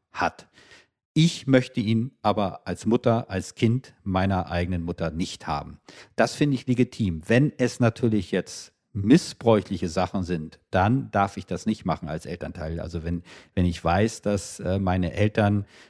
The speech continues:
keine Impulskontrolle haben und sobald es stressig wird, ihnen manchmal die Hand rausrutscht, dann bin ich zutiefst davon überzeugt,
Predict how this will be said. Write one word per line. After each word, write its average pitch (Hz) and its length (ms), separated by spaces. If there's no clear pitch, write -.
keine 101 280
Impulskontrolle 127 880
haben 123 280
und 92 120
sobald 92 300
es 92 80
stressig - 460
wird, 101 200
ihnen 98 160
manchmal 95 360
die 90 120
Hand 123 200
rausrutscht, 135 760
dann 127 480
bin 92 140
ich 101 180
zutiefst - 360
davon 110 300
überzeugt, 101 640